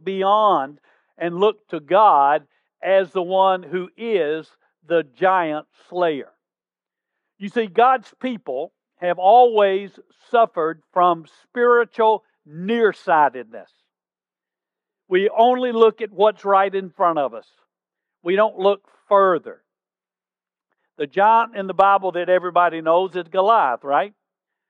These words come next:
Well, let me tell you about that story. David, would, who was probably in his early teens, too early, too young to go to war, was looking after the sheep.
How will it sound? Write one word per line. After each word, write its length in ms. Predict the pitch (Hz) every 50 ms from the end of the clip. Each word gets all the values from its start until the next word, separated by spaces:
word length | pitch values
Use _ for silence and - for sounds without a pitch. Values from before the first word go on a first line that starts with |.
| _ _ _ _ _ _ _ _ _ _ _ -
Well, 120 | - 175 196
let 100 | 240 240
me 80 | 233
tell 180 | 185 240 226 214
you 60 | 196
about 260 | 185 185 185 175 -
that 180 | 196 185 180 -
story. 400 | - - 175 143 120 101 90 _ _ _ _ _ _ _ _ _ _ _ _ _ _ _ _ _ _ _ _ _ _ _ _ 139
David, 400 | 165 208 233 226 247 247 220 196
would, 340 | 180 175 190 190 185 180 _
who 220 | - 156 196 202
was 240 | 196 180 180 170 _
probably 420 | - - 220 214 208 196 196 185
in 100 | 180 175
his 140 | 165 156 139
early 320 | 170 175 185 190 196 190
teens, 720 | 185 _ - - 202 196 180 156 123 104 95 _ _ _ _ _ _ _ _ _
too 160 | - 185 185 196
early, 360 | 196 196 202 196 180 170 160 _
too 120 | - 208 214
young 320 | 196 202 196 196 196 185
to 80 | 180 170
go 180 | 160 185 180
to 60 | 175 175
war, 440 | 175 180 185 170 139 120 135 165 _ _ _ _ _ _ _ _ _
was 140 | - 190 165
looking 300 | 208 220 214 214 202 196
after 380 | 190 190 180 - _ - 185 175
the 80 | 156
sheep. 360 | - _ - 254 220 160 156